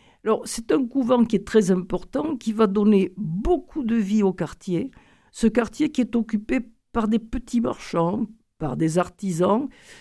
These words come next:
notamment des drapiers, et ces drapiers ont d'ailleurs leur siège, le siège de leur confrérie, qui est celle de la Fraternité de Saint-Crépin et de celle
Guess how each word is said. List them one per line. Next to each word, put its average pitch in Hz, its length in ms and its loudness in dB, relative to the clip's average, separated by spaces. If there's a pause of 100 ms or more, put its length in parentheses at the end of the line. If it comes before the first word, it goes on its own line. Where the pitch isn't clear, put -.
(340)
notamment 262 500 4
des 220 180 4
drapiers, 196 720 0
et 165 80 -2
ces - 180 -6
drapiers 214 560 -2 (180)
ont 330 220 -4
d'ailleurs 226 500 2
leur 190 240 2
siège, 156 560 -2 (460)
le 175 100 -2
siège 185 380 2
de 170 100 2
leur 170 240 -2
confrérie, 208 800 -4 (340)
qui - 80 -6
est 170 40 -2
celle 202 220 2
de 175 120 0
la 160 120 0
Fraternité 202 840 0
de 170 80 -2
Saint-Crépin 190 840 -6 (380)
et 285 340 -2 (140)
de 185 160 -4
celle 277 420 -4